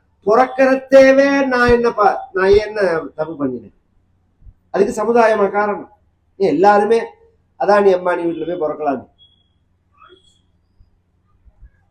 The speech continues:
ஏன்? அவரவர்கள் பண்ணின கர்மான்னு ஒண்ணு இருக்கு. நீங்க,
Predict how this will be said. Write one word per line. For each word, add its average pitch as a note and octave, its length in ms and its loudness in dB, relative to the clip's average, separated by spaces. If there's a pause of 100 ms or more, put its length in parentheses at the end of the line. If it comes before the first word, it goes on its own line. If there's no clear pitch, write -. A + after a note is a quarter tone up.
(140)
ஏன்? C4 360 6 (380)
அவரவர்கள் C#4 640 0
பண்ணின A#3+ 300 -4
கர்மான்னு C4 680 2
ஒண்ணு F#3 140 -6
இருக்கு. - 320 -18 (1080)
நீங்க, D3+ 640 -2